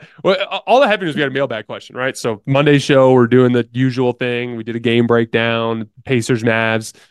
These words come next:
We did, uh, uh, power rankings, and then a mailbag question. Somebody just asked, "Would you take, like, where does Jokic's peak rank with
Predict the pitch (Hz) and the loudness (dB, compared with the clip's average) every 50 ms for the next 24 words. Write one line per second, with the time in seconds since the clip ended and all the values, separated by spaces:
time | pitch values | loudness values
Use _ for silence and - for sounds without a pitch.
0 | _ _ _ _ _ _ 139 131 127 123 127 120 117 120 117 113 113 110 110 107 | _ _ _ _ _ _ -2 -2 2 2 2 2 2 2 2 2 2 0 0 -2
1 | - 131 123 113 - - 127 117 113 113 117 120 117 117 113 - 120 120 117 113 | -2 -2 -4 -4 -4 -6 -4 -2 -2 -2 -2 -2 -4 -4 -6 -8 -6 -6 -4 -4
2 | 110 113 113 113 113 - _ _ - _ _ _ - 175 190 190 190 247 302 285 | -6 -6 -8 -10 -12 -14 _ _ -20 _ _ _ 0 2 2 4 4 4 4 4
3 | 190 135 120 - 135 113 - - 113 - 123 113 143 175 220 202 233 - - 98 | 2 0 0 0 -2 -2 -2 -6 -12 -10 -10 -8 -8 -8 -10 -10 -10 -8 -6 -4
4 | 101 110 156 180 - - - _ _ _ _ _ _ _ _ _ _ _ _ _ | -2 -2 -4 -4 -6 -14 -20 _ _ _ _ _ _ _ _ _ _ _ _ _
5 | _ _ _ _ _ _ _ - 147 151 135 160 190 143 - 147 139 143 151 151 | _ _ _ _ _ _ _ 0 0 2 2 2 -2 0 0 0 0 0 2 2
6 | 156 147 139 139 139 127 139 139 147 156 151 131 117 117 131 139 147 139 - 147 | 0 0 0 -2 -2 0 2 2 2 2 0 -2 0 0 2 2 2 2 0 -2
7 | - 147 135 - _ - - 196 151 151 - _ _ _ _ _ _ _ _ _ | -2 -2 -4 -4 _ -8 -6 -6 -6 -6 -8 _ _ _ _ _ _ _ _ _
8 | 139 139 135 135 139 139 - 131 135 135 131 135 _ | -2 0 0 0 0 -2 -2 0 2 2 0 -2 _